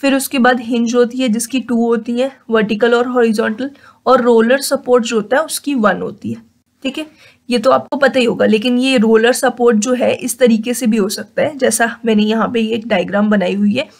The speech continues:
कई बार questions में ऐसे भी दिया जाता है, इसकी भी एक ही रिएक्शन होती है, इस तरीके से vertical reaction होगी। और ये, अ, जो है ये भी roller support ही है, इसकी भी, इसकी हम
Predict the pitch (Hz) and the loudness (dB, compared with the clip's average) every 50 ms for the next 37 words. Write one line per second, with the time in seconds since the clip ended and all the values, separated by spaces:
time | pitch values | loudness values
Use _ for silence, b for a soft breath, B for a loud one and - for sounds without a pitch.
0 | b b b b - 247 233 233 214 233 240 240 - 233 226 - 240 233 220 226 | b b b b 0 2 4 4 4 4 4 2 2 0 0 2 -2 -4 -6 -2
1 | 254 240 226 226 226 240 247 226 254 220 214 220 214 214 233 220 214 214 - 277 | -2 0 0 0 0 0 0 0 0 0 2 2 2 2 2 2 0 0 -2 -2
2 | 330 302 269 - - - 262 226 247 247 233 226 220 208 214 254 240 233 226 214 | -2 -2 -6 -8 -4 -2 0 0 2 0 0 0 -2 -2 0 0 2 2 2 2
3 | 220 220 - - 233 226 220 220 220 - 208 - - B B B B B B B | 0 -2 -6 -2 0 2 2 0 0 -2 -4 -4 -4 B B B B B B B
4 | B - 220 208 240 226 214 214 208 233 226 240 247 226 220 214 202 214 208 226 | B -6 -2 2 2 2 2 2 0 -2 0 2 2 2 2 2 0 -2 0 0
5 | 226 220 220 220 214 196 - - - 233 226 220 214 202 240 302 B B B B | 0 0 2 0 0 0 -2 -2 -2 0 0 2 2 0 -2 -4 B B B B
6 | B B B B _ - 233 247 247 240 220 214 220 226 247 302 330 - _ _ | B B B B _ 2 2 2 4 2 0 0 0 0 0 -2 -4 -8 _ _
7 | _ _ 208 208 196 196 202 190 226 233 240 226 254 240 294 403 - _ 285 233 | _ _ 0 2 2 2 0 0 0 0 0 2 0 0 0 -2 -4 _ -2 0
8 | 233 208 226 269 320 339 254 240 220 208 208 214 226 233 - - 226 226 - 220 | 2 4 4 4 4 2 2 2 2 2 2 2 0 0 -2 -4 -8 -4 0 0
9 | 214 208 208 - - - 262 277 262 240 247 254 285 277 254 220 - - - 240 | 0 0 0 -4 -4 -2 0 0 2 0 0 -2 -2 -4 -6 -6 -6 -4 -2 0
10 | 220 240 269 285 B B B B B B B B 247 226 - - - 262 254 277 | 0 0 -2 -4 B B B B B B B B -4 -4 -4 -2 0 0 2 2
11 | 254 247 247 240 240 | 2 2 0 -2 -4